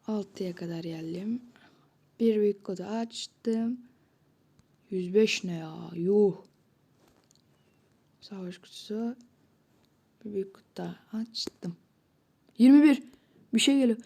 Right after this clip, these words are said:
Oo, iki tane de ondu. İki tane de ondu. Oha. Bastım.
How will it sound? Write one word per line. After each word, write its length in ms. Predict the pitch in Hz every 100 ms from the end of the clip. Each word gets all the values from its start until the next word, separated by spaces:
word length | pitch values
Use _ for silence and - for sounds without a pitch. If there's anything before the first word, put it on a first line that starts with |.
| - -
Oo, 220 | 370 392
iki 220 | 349 339
tane 320 | 359 370 349 302
de 60 |
ondu. 460 | 269 240 226 208 - _ _ _ _
İki 220 | 262 262
tane 360 | 330 339 294 247
de 100 | 233
ondu. 540 | 208 196 180 175 165 170 _ _ _ _ _ _ _ _ _ _ _ _ -
Oha. 760 | 254 262 233 302 294 240 196 - _ _ _ _ _ _ _ _ _ _ -
Bastım. 840 | 240 269 269 - - 302 330 349